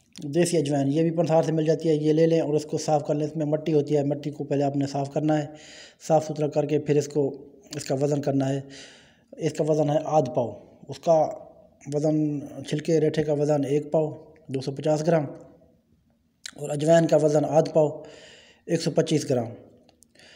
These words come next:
اور تیسرا وزن، تیسری چیز جو ہے، وہ ہے کلونجی، اس کا وزن، وزن بھی آدھ پاؤ ہے اور ایک سو پچیس گرام ہے۔ ان تمام کو، سب کو جو ہے نا، باریک پاؤڈر بنا لیں، کوٹ کر، پیس کر، تو ان کو پاؤڈر بنا لیں۔ پاؤڈر بنانے کے بعد رس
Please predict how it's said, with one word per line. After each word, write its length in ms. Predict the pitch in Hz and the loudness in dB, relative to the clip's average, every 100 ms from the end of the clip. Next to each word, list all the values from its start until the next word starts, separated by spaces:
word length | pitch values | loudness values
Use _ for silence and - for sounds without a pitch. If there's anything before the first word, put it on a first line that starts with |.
| - _ _ _ | -20 _ _ _
اور 320 | - 147 143 139 | -12 -4 -2 0
تیسرا 300 | 180 175 170 | 0 4 6
وزن، 320 | 170 170 160 | 6 6 4
تیسری 340 | 180 180 180 | 2 2 0
چیز 200 | 175 180 | 2 2
جو 100 | 165 | 6
ہے، 60 | 165 | 6
وہ 220 | 156 160 | 6 6
ہے 80 | 156 | 4
کلونجی، 540 | 160 151 151 135 123 - - - _ _ _ - _ | 4 4 4 2 0 -4 -20 -20 _ _ _ -20 _
اس 140 | 175 175 | -2 2
کا 100 | 180 | 4
وزن، 300 | 170 170 165 | 4 4 4
وزن 280 | 156 165 | 2 2
بھی 280 | 165 151 175 | 2 2 4
آدھ 260 | 160 160 160 | 6 4 4
پاؤ 180 | 156 151 | 4 4
ہے 100 | 151 - - - - | 2 -4 -16 -8 0
اور 120 | 151 | 2
ایک 140 | 160 | 2
سو 100 | 156 | -2
پچیس 440 | 139 135 151 127 139 | -4 -4 -2 -2 0
گرام 280 | 120 117 | -2 -2
ہے۔ 120 | 113 107 - _ _ - - - - - - | -6 -10 -16 _ _ -20 -20 -20 -20 -20 -6
ان 140 | 185 175 | -2 2
تمام 460 | 185 196 208 202 | 4 6 4 4
کو، 140 | 196 180 | 4 4
سب 280 | 185 175 | 4 4
کو 100 | 180 | 4
جو 80 | 165 | 4
ہے 40 | 165 | 4
نا، 80 | |
باریک 380 | 151 156 170 - | 4 2 0 2
پاؤڈر 220 | 156 147 | 2 4
بنا 220 | 139 135 123 | 2 2 0
لیں، 180 | 120 120 - _ _ _ _ _ | -2 -8 -16 _ _ _ _ _
کوٹ 220 | 170 170 | -4 0
کر، 200 | 180 165 | 2 2
پیس 280 | - 165 - | 0 -6 0
کر، 200 | 170 135 - - - - - - - - _ | 2 2 -2 -18 -20 -20 -20 -20 -20 -20 _
تو 120 | 156 | -6
ان 180 | 147 165 | -4 -4
کو 120 | 160 | -4
پاؤڈر 320 | 170 175 175 180 | 0 2 6 6
بنا 220 | 156 135 | 6 4
لیں۔ 140 | 135 | 2
پاؤڈر 320 | 135 170 180 | 0 2 4
بنانے 320 | 175 175 180 170 | 4 4 4 4
کے 140 | 165 | 2
بعد 300 | 151 156 156 | 6 6 6
رس 540 | 143 139 170 170 - | 4 4 4 4 -2